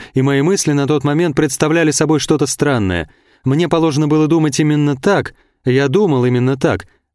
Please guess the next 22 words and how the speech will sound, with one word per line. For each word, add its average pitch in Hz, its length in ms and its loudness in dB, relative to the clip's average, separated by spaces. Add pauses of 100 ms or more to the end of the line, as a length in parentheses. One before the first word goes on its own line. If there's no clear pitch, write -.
но 131 240 -2
именно 127 480 0
так 160 300 -2
почему-то 123 360 -2
не 127 140 0
чувствовал. 82 600 -4 (440)
Я 139 200 0
словно 156 300 0
бы 156 120 0
отстранился, 147 1000 -2 (300)
и 123 120 0
теперь 143 300 0
мои 131 200 0
мысли 139 480 0 (160)
и 127 100 0
мое 135 240 2
состояние 147 680 0
в - 80 -8
корне 165 320 0
противоречили 156 680 0
друг 107 220 -2
другу. 95 340 -2